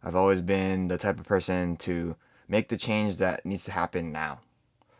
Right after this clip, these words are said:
And so, you know, this is, I don't even know, my fifth week, fourth week of doing this, this sort of program. And the goal is still the same.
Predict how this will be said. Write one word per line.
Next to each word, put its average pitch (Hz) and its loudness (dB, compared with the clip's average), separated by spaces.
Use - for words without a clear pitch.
And 90 -10
so, 85 0
you 87 -2
know, 82 -4
this 98 0
is, 92 0
I 95 4
don't 90 -2
even 87 -2
know, 87 0
my 87 -4
fifth - -6
week, 120 -2
fourth 107 2
week 127 -2
of 87 0
doing 101 2
this, - 0
this 87 -4
sort 92 0
of 85 -6
program. 98 2
And 85 -4
the 87 -4
goal 117 4
is 98 0
still 113 2
the 87 -2
same. 98 -4